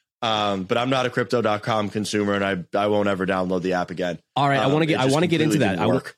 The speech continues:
Speaker 2: I wanna get into that for a second, but the deal, let me tell everybody, was seven hundred million dollars. It's actually the largest naming rights deal in sports history.
Speaker 1: Wait, for ju-, hold on.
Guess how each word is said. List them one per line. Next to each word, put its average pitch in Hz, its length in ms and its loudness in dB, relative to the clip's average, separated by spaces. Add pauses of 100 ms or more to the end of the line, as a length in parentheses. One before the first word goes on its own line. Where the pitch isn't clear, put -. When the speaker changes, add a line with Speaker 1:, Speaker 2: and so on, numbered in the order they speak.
(160)
Speaker 2:
I 113 80 0
wanna 127 240 2
get 131 120 0
into 123 200 0
that 104 160 0
for 101 100 -2
a 98 80 0
second, 95 400 -2
but 92 120 -4
the 120 40 0
deal, 113 220 0
let 110 120 2
me 110 100 -2
tell 113 220 -2
everybody, 92 380 -2
was 92 220 -2
seven 123 220 0
hundred 113 300 -2
million 98 380 2
dollars. 85 500 -2
It's 87 200 -8
actually 117 460 0
the 107 160 -2
largest 113 520 0
naming 107 280 2
rights 98 280 -2
deal 101 400 0 (260)
in 110 140 0
sports 104 400 -2
history. - 400 -6 (1700)
Speaker 1:
Wait, 135 200 0
for 113 120 0
ju-, 101 280 -2 (640)
hold 143 240 2
on. 92 180 -2